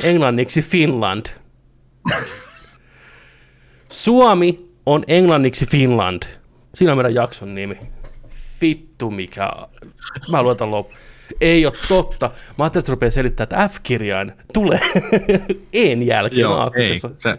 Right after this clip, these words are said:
Speaker 2: joo.
Speaker 1: Ei, se kertoo, että hei, Suomi on englanniksi Finland. Finkino uudisti lokonsa perustu-, perustuksille,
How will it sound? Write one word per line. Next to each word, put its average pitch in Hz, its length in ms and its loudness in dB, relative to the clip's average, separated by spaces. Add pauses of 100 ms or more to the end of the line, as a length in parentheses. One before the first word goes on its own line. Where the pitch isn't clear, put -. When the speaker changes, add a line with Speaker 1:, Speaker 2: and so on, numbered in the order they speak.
(400)
Speaker 2:
joo. 208 160 -2
Speaker 1:
Ei, 131 160 2
se 160 120 -8
kertoo, 143 260 -4
että 113 120 -8
hei, 127 240 -6 (240)
Suomi 107 580 -2 (180)
on 117 200 0
englanniksi 113 480 -4
Finland. 101 340 -10 (800)
Finkino 190 420 0
uudisti 139 400 -2
lokonsa 127 360 -2
perustu-, 131 580 -2 (160)
perustuksille, 117 680 -2